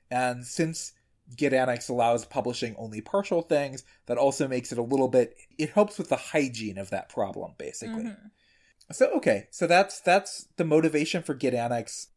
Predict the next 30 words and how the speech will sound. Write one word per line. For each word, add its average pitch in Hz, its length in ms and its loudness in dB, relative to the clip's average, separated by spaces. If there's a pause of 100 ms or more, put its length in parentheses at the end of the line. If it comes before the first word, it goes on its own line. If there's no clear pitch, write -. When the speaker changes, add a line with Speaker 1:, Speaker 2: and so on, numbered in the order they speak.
(100)
Speaker 1:
And 170 320 -6
actually, 311 360 -4
let's 170 120 -4
talk 214 240 -2
a 165 60 -2
lot 156 160 8
about 147 160 4
the - 80 -8
tooling. 127 400 -2
We 110 100 -4
didn't 220 220 -4
really 143 180 -2
talk 123 240 -6
about 110 240 -2
what 113 120 -4
it 101 180 -12
gives 131 280 -10
you, 98 280 -10 (420)
right? 123 240 2
So 143 240 2
the 147 140 6
main 202 240 0
thing 190 140 2
that 147 100 2
it 127 120 0
gives 143 220 2
you 131 80 0
is 107 120 -4
time 117 260 -8
travel. - 400 -14